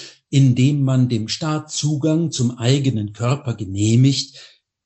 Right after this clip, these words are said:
konnten die Juden nicht durch Taufen sich der Diskriminierung entziehen.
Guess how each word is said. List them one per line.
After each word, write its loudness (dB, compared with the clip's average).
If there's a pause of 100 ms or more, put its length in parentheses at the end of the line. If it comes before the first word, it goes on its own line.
konnten -2
die -2
Juden 2
nicht 2
durch -10
Taufen -4
sich -8
der -4
Diskriminierung -2
entziehen. -10